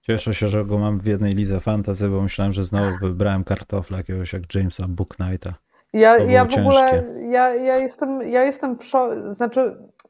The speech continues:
Speaker 2: ja po prostu jestem w szoku, jeżeli chodzi o Cavs,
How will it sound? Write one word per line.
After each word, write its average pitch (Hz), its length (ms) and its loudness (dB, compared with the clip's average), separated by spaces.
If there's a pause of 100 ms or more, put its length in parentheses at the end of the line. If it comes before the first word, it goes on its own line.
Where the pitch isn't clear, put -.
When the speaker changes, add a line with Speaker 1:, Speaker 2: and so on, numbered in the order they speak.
(1200)
Speaker 2:
ja 233 280 4
po 269 200 -2
prostu 233 320 -2
jestem 202 580 -4 (680)
w - 80 -20
szoku, 226 360 2
jeżeli 175 340 -2
chodzi 185 340 0
o 165 100 -2
Cavs, 170 600 -2